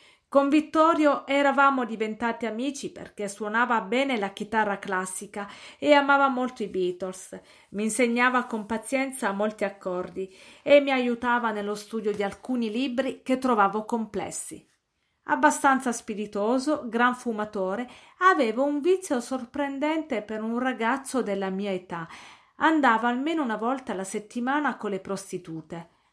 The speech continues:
Le cercava sul Messaggero, dove all'epoca c'era una pagina dedicata alle massaggiatrici. La scorreva, faceva una crocetta sui nomi di quelle con le quali era già stato,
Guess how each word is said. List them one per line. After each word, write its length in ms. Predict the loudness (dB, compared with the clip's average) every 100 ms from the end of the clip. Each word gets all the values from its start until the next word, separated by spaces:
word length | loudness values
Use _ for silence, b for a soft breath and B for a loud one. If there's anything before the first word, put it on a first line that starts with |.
| -6
Le 140 | -6 0
cercava 580 | -2 0 4 4 4
sul 540 | -2 -2 -2 0 0 0
Messaggero, 880 | 0 -2 -2 -4 -2 -4 -2 -6 -10 B B
dove 320 | 2 4 6
all'epoca 600 | 4 4 2 0 -6 -8
c'era 260 | -10 -8 -6
una 160 | -6 -2
pagina 560 | 2 2 0 -6 -4
dedicata 640 | -4 -4 -6 -2 -2 -2 -2
alle 420 | -2 -2 -2 -2
massaggiatrici. 1200 | -2 -4 -2 -4 -2 -4 -6 -6 -8 -8 -14 -16 B B -6
La 120 | -4
scorreva, 800 | -4 -2 -2 0 0 -2 -4 -6
faceva 520 | -6 -4 0 2 2
una 260 | 0 0 -2
crocetta 560 | -2 0 0 2 2
sui 220 | 0 0 0
nomi 300 | 2 0 -2
di 160 | -4
quelle 360 | 0 2 2 0
con 140 | -2
le 120 | -2
quali 300 | 0 0 2
era 220 | 2 0 -2
già 140 | -6
stato, 600 | -6 -6 -6 -6 -12